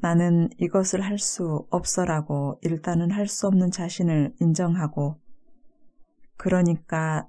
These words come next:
나아질 수 있도록 노력하자라고 한다. 안 되는 자신과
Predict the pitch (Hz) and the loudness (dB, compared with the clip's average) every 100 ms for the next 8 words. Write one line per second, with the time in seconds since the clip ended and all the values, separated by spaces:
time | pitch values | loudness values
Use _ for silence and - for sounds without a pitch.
0 | - 170 185 185 180 - 170 160 170 156 | -4 0 0 0 -2 -2 -4 -4 -6 -2
1 | 151 139 - 170 180 180 175 160 147 139 | -2 -2 -4 -2 -2 -4 -8 -6 -4 -6
2 | - - 165 156 185 170 160 143 - - | -8 -4 -4 -2 0 0 0 -4 -8 -18
3 | - - - - - - - - - - | -20 -20 -20 -20 -20 -20 -20 -20 -20 -20
4 | - - - 180 175 202 196 190 175 - | -18 -18 -4 2 2 4 4 4 0 -2
5 | 175 170 160 156 160 | -2 0 -2 -2 -4